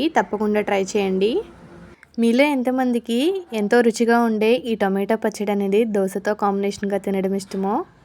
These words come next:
నాకైతే కామెంట్ చేసేయండి. అలానే ఈ టమాటో పచ్చడి ఎక్కువ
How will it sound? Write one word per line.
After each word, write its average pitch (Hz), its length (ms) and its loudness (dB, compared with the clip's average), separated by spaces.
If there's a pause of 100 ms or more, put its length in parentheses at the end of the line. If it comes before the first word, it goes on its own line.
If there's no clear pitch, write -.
నాకైతే 196 400 -4
కామెంట్ 226 320 -2
చేసేయండి. 226 500 0 (920)
అలానే 233 340 4 (240)
ఈ 226 140 2
టమాటో 226 400 4
పచ్చడి 240 340 2 (320)
ఎక్కువ 240 200 4